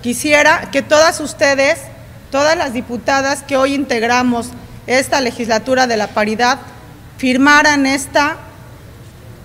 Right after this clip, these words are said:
pues, este acuerdo para que esta comisión especial para la atención de la alerta de género sea, ah, pues, la podamos echar a andar lo antes posible, pero no nada más las diputadas de la paridad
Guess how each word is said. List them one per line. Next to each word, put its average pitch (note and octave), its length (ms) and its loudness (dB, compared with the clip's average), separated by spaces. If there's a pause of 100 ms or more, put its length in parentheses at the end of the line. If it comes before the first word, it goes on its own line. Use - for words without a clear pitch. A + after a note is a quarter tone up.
(160)
pues, C#4 180 -2
este D#4 220 4
acuerdo D4+ 600 4
para B3 240 4
que C4+ 100 2
esta D#4 220 0
comisión B3+ 420 -2
especial C#4 680 0 (960)
para B3+ 200 4
la B3+ 100 6
atención C4 420 0
de C#4 80 2
la B3+ 80 2
alerta B3+ 320 0
de A3+ 100 -4
género C#4 500 -2 (540)
sea, C#4+ 560 2 (640)
ah, A3 240 0 (320)
pues, C4 200 0
la C#4 140 -2
podamos E4 420 2
echar D4 260 2
a D4 40 4
andar C#4 300 2
lo C#4 80 2
antes C4+ 260 0
posible, A3+ 520 -4
pero C4+ 180 -2
no F4 140 0
nada F4+ 240 2
más E4 280 0
las C4+ 180 -2
diputadas C4 600 0
de A3+ 120 0
la G#3 80 -2
paridad G#3 440 -2